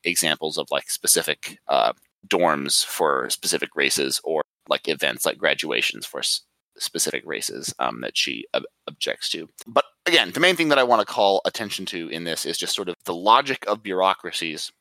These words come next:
and the ultimate difficulty in holding them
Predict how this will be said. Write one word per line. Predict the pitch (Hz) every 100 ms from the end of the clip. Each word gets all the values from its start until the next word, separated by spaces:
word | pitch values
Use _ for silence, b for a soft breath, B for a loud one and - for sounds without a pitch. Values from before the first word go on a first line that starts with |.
| _
and | 98 101
the | 101
ultimate | 107 - 101 92 90 - -
difficulty | 135 - 135 113 101 101 87 78
in | 80 78 76 65 69 - _ _ -
holding | - 117 117 107
them | 95 85 80